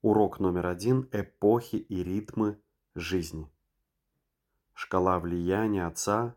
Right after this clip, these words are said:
в жизни ребенка. Отцовство — это не одна роль на всю жизнь.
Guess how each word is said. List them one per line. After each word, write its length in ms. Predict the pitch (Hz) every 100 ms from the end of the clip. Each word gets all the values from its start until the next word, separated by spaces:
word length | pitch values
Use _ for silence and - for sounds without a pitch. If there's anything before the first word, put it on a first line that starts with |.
| -
в 80 | 90
жизни 320 | 92 87 87
ребенка. 520 | 82 78 76 73 - _ _ _ _ _ _ _ _ _ _ _ _ _ _ _ _ _ _ _ _
Отцовство — 760 | 98 - - 160 - 92 82 - _ _ - - -
это 260 | 117 120 120
не 120 | 113
одна 440 | 107 98 110 98
роль 300 | 90 101 123
на 100 | 107
всю 300 | 90 - 104
жизнь. 360 | 90 87 78 71